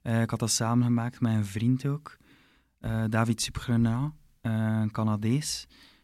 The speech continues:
Eh, en plots werd dat on-, in-, ons inkomen. Ehm,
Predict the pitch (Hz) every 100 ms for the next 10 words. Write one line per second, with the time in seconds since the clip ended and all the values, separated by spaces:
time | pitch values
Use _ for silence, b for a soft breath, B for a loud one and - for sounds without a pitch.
0 | b - 113 113 117 117 117 117 113 110
1 | 117 - 127 120 120 110 - 120 135 143
2 | - - 117 110 - 139 143 117 113 110
3 | 110 B B B B _ 113 113 113 113
4 | 113 113 113 113 113 117